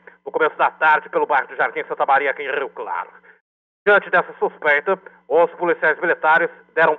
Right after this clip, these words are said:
ordem de parada, o que não foi obedecido pelo motorista.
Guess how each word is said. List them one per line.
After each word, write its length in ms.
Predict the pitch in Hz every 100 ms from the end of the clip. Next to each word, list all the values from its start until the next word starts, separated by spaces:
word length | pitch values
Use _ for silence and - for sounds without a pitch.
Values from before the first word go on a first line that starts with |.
| -
ordem 460 | 170 160 131 104
de 100 | -
parada, 580 | - 156 127 120 151 165 - -
o 140 | 139 147
que 140 | -
não 140 | 185 165
foi 320 | - 180 175
obedecido 560 | 175 185 156 - 202 135
pelo 180 | 123
motorista. 580 | 107 - 120 90 - -